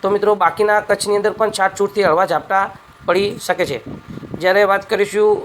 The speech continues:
દક્ષિણ ગુજરાતની, તો દક્ષિણ ગુજરાતમાં વલસાડ, નવસારી, સુરત અને ભરૂચ આ વિસ્તારોની અંદર હળવા મધ્યમ ઝાપટા જોવા મળી શકે છે. બાકીના દક્ષિણ ગુજરાતની વાત કરીએ તો ડાંગ,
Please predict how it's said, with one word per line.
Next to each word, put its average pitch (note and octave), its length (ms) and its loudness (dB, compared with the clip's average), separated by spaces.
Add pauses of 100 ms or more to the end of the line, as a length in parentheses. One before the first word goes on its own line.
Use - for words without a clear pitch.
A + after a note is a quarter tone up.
(120)
દક્ષિણ G#3+ 360 2
ગુજરાતની, F#3 340 0
તો E3 120 0
દક્ષિણ E3+ 340 -2
ગુજરાતમાં G3+ 440 0
વલસાડ, E3+ 340 -2 (300)
નવસારી, F#3 500 0 (280)
સુરત F3+ 420 0
અને F3+ 120 0 (100)
ભરૂચ E3+ 220 -2 (420)
આ G3 100 0
વિસ્તારોની G#3 500 2
અંદર G#3 160 4 (500)
હળવા F3 280 2
મધ્યમ F#3+ 240 -2 (420)
ઝાપટા G3 360 -2
જોવા G3 220 2
મળી G3 240 0
શકે G3+ 160 0
છે. D#3 120 -4 (580)
બાકીના G3 460 2 (760)
દક્ષિણ F3+ 320 -4
ગુજરાતની G3 340 0
વાત F#3+ 140 -2
કરીએ G#3 160 2
તો F#3 200 -2
ડાંગ, F#3+ 300 0